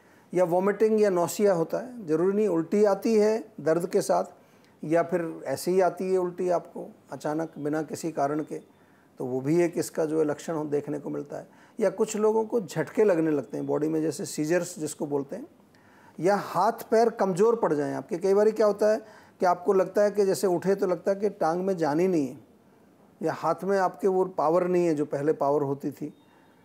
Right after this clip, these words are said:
या फिर जो है चलने में थोड़ा सा balance आपका बिगड़ जाता है। speech की अगर problem आ जाए, speech थोड़ी लड़खड़ाने लगे आपकी, या खाना निगलने में आपको problem होने लगे, या इसके अतिरिक्त जो है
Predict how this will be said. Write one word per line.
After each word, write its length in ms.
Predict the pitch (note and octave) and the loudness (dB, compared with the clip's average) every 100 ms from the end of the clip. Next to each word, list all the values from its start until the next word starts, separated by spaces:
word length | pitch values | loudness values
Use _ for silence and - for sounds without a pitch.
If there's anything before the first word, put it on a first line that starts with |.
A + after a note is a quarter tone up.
| _ - | _ -2
या 160 | F3 | 0
फिर 180 | F#3+ G#3 | 2 2
जो 180 | G3 G3+ | 4 4
है 340 | G3 G#3 G3+ | 6 4 0
चलने 360 | - F3 F#3 G#3 | 0 0 2 2
में 120 | G#3 | 2
थोड़ा 240 | - F#3 | 0 0
सा 140 | F#3 G3 | 0 0
balance 420 | D3+ D#3+ F#3 F#3 | 0 2 2 2
आपका 280 | E3+ - F3 | 0 0 -2
बिगड़ 260 | D#3 D#3 | 0 0
जाता 280 | D3+ D3 C#3+ | 0 -2 -6
है। 100 | D3 - _ _ _ _ _ _ - - - - | -10 -12 _ _ _ _ _ _ -20 -20 -20 -12
speech 460 | - - G#3+ A3 | -8 0 0 0
की 200 | - A#3 | 0 4
अगर 160 | A3+ G#3 | 4 4
problem 460 | G#3+ F#3 F3+ G3 F3+ | 2 0 2 2 2
आ 80 | |
जाए, 240 | E3 E3 B3 | 0 0 -4
speech 440 | - F#3+ F#3 - - | -6 -4 -4 -4 -2
थोड़ी 200 | E3 F3 | 2 2
लड़खड़ाने 600 | D#3 D3+ - D#3 D#3+ F3+ | 2 0 0 0 2 4
लगे 280 | F3 D3+ D#3 | 2 4 4
आपकी, 380 | D3 - D3+ - _ _ _ _ _ _ _ E3+ | 2 -2 -12 -14 _ _ _ _ _ _ _ -2
या 260 | E3 F3+ | 2 2
खाना 380 | F3 - D#3+ F3+ | 0 -4 -2 0
निगलने 440 | F3 D3+ E3 E3+ | 0 2 2 2
में 140 | G3 G3+ | 2 2
आपको 280 | F3 - E3+ | 0 -2 -6
problem 400 | D#3+ D3+ D#3+ E3 | -2 -2 -2 -4
होने 220 | D3+ D3+ | -2 -2
लगे, 320 | D3 C#3+ B3+ B3+ _ _ _ _ _ _ _ - | -2 -4 -8 -14 _ _ _ _ _ _ _ -8
या 180 | D#3 F3+ | 0 0
इसके 380 | F#3+ F3+ - A3+ | 0 -6 -2 2
अतिरिक्त 600 | A3 F3 - G#3 B3 - | 2 0 -2 -2 -2 -6
जो 180 | G3+ F#3+ | -2 0
है 440 | D#3 C#3+ E3+ B3+ | 2 0 -2 -4